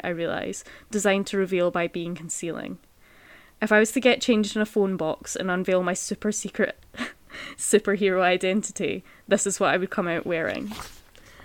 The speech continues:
For a moment, I mentally flash on the image of Lottie gasping with lust at my lace as I drop my dress to the floor. This makes me long to be looked at, and I make my way to the tills.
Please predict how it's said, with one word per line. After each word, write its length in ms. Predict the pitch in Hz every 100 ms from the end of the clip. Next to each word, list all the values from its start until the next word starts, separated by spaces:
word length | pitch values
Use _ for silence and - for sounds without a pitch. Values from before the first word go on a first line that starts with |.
| - -
For 160 | 247
a 40 | 208
moment, 500 | 208 214 208 214 -
I 80 | 202
mentally 400 | 196 196 - 208
flash 420 | - 196 196 202
on 100 | 196
the 120 | 202 196
image 360 | 190 175 -
of 160 | 185 185
Lottie 320 | 190 190 202
gasping 460 | 190 185 - 196 196
with 120 | 190
lust 360 | 190 180 - 180
at 80 |
my 120 | 185 185
lace 460 | 185 156 175 -
as 140 | 196 190
I 40 |
drop 200 | 180 165
my 120 | 185
dress 280 | 180 175 170
to 100 | -
the 100 | 185
floor. 400 | - 165 156 180 - - - - - - -
This 180 | 202 214
makes 260 | 202 -
me 120 | 208
long 260 | 196 185 190
to 120 | -
be 120 | 185 175
looked 360 | 175 - -
at, 180 | 156 - - - - -
and 100 | 165
I 60 |
make 280 | 175 170 -
my 160 | 165 165
way 160 | 160
to 140 | 160 -
the 140 | 160
tills. 560 | - - - 190 -